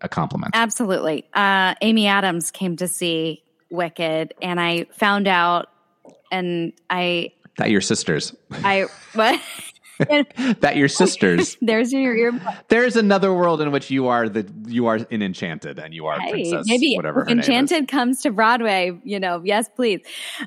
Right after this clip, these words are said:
Speaker 2: Um, okay, so I wanna talk about your timeline. Basically, you went to U S C for college. So you flew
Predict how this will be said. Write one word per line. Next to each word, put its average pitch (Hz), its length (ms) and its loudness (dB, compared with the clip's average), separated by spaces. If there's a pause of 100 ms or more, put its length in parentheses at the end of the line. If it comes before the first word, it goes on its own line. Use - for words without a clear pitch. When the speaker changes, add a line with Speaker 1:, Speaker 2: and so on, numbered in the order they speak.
Speaker 2:
Um, 233 220 4
okay, 285 240 2
so 269 120 2
I 262 60 4
wanna 262 220 2
talk 302 240 -2
about 247 240 0
your 226 100 2
timeline. 202 480 -2
Basically, 202 420 -4
you 185 140 -4
went 175 220 -2
to 294 80 2
U 220 240 2
S 196 180 -2
C 190 180 -2
for 175 200 -4
college. 175 640 2
So 220 100 -2
you 202 80 0
flew 254 400 -2